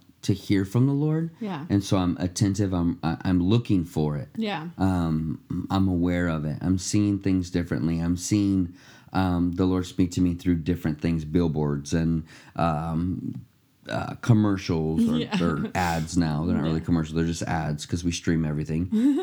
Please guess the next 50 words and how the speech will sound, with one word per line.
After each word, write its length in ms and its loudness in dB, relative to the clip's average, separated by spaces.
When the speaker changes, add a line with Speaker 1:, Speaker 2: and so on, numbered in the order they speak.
Speaker 1:
Uh, 160 0
but 260 -2
ads 480 0
or, 420 0
like, 260 -2
in 120 2
your 120 2
Bible 340 -2
studies 480 -4
where 120 0
things 340 0
are 80 -2
starting 320 -2
to, 100 -2
like, 320 -4
"Oh, 260 4
that's 480 -6
aligning 480 0
with 140 -4
this." 260 -4
And 280 -2
God's 280 -2
just 180 -8
beginning 320 0
to, 200 -6
oh, 80 0
the 100 -2
Holy 200 2
Spirit's 320 0
beginning 280 -2
to, 120 -8
uh, 140 -6
highlight 500 -2
different 320 0
things, 400 -2
Speaker 2:
And 120 -4
then 160 2
Speaker 1:
uh, 20 2
Speaker 2:
a 40 2
Speaker 1:
where 80 0
Speaker 2:
friend 160 0
Speaker 1:
God's 140 -2
Speaker 2:
on 40 -6
Speaker 1:
trying 120 2
to 60 0
Speaker 2:
Instagram 380 -4
posts 140 0
Speaker 1:
Right. 160 4
Speaker 2:
the 60 -4
same 560 -4